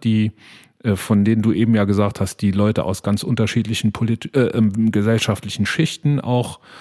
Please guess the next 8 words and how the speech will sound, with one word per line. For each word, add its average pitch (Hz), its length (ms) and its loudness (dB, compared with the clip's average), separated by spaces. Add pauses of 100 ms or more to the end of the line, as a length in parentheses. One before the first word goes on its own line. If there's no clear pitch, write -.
(220)
haben, 113 540 2
die 110 180 2
bis - 340 -2
zu 117 120 -2
dreißig 117 500 0
Prozent 107 420 -2
Politiker 143 520 0
nur 135 460 0